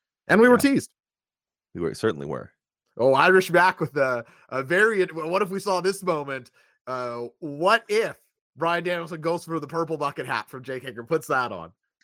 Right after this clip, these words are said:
Speaker 2: Jake likes that hat. He said it.
Speaker 1: He, <laughs> you're darn tootin' he does. Uh, we move on here to a,
Speaker 2: Jake,
Speaker 1: uh,
Speaker 2: by the, by the way, how are you? Jake Hager take, scored a takedown on, uh, on
Speaker 1: So,
Speaker 2: D C.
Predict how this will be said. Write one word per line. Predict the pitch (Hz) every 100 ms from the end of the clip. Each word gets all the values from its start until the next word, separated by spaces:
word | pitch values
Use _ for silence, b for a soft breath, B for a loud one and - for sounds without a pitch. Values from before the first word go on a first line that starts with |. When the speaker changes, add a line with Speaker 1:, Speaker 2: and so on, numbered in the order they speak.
| _ -
Speaker 2:
Jake | 113 127
likes | 139 156
that | 165
hat. | 165 196 180
He | -
said | 131 165
it. | 226 175
Speaker 1:
He, | - - 175 _ _ _ _
<laughs> | _ _ _ _
you're | 156 190
darn | 156 156
tootin' | - 156 147 104
he | 95
does. | 87 82 - _ _ _ _ _ B B B B B
Uh, | 120 117 113
we | 127
move | 156 165 156
on | 151 156
here | 151 131 120
to | - 131 117
a, | 110 104
Speaker 2:
Jake, | 127 151
Speaker 1:
uh, | 98 98
Speaker 2:
by | 135
the, | 135 -
by | 135
the |
way, | 135 139
how | 120
are | 120
you? | 98
Jake | 107 127
Hager | 135 131 117 92 95 - _ _ _ _ _ _ _
take, | - 120 _ -
scored | - 139 123
a |
takedown | 113 123 127 110 104
on, | 101 98 98 98
uh, | 92 92 90 85 -
on | 92
Speaker 1:
So, | 98
Speaker 2:
D | 104
C. | 104 120 131